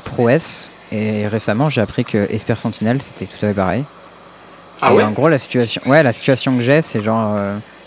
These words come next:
Speaker 1: je fais removal sur sa bête, il fait en réponse, je pioche,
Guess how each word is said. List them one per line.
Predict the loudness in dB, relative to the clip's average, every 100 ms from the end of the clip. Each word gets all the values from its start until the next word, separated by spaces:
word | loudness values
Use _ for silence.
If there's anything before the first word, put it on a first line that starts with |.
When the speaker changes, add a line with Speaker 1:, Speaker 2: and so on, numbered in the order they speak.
| -20 -14
Speaker 1:
je | -10
fais | -4 -2 0 0 0
removal | 2 2 2 2
sur | 0 -4
sa | -2
bête, | 2 2 0 -8 -12 -18 -20 -20 -20 -20 -16 -12
il |
fait | -8 -2 0 0 -2 -2
en | 2
réponse, | 2 0 0 0 -2 -4 -12 -18 -20 -20 -20 -18
je | -6
pioche, | 2 2 2 -2 -10 -12